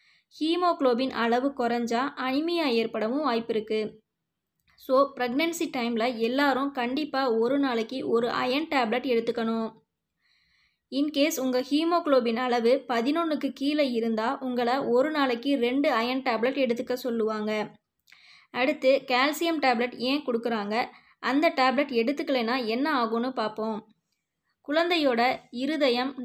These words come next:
நரம்பு, தசைகள், ஸ்கின்னு, இந்த உறுப்பு எல்லாம் நல்லா ஹெல்த்தியா ஃபார்ம் ஆக கால்சியம் சத்து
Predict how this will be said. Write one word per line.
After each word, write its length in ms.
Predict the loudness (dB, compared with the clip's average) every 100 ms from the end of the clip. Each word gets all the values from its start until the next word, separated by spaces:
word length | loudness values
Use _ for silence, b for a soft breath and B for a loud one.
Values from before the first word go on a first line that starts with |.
| -2
நரம்பு, 380 | 2 2 2 0 -4 -4
தசைகள், 500 | -4 0 0 0 -2 -6
ஸ்கின்னு, 440 | -8 -4 -2 -2 -4 -10 B B B -2
இந்த 120 | 2 2 2
உறுப்பு 260 | -2 0 0 0
எல்லாம் 260 | -2 -4 -4
நல்லா 260 | -2 0 0 0
ஹெல்த்தியா 440 | -2 -4 -2 -2 0 -2
ஃபார்ம் 320 | -4 -2 -2 -2
ஆக 180 | -2 -4 -2
கால்சியம் 460 | 0 0 -2 -4 -2
சத்து 220 | -2 0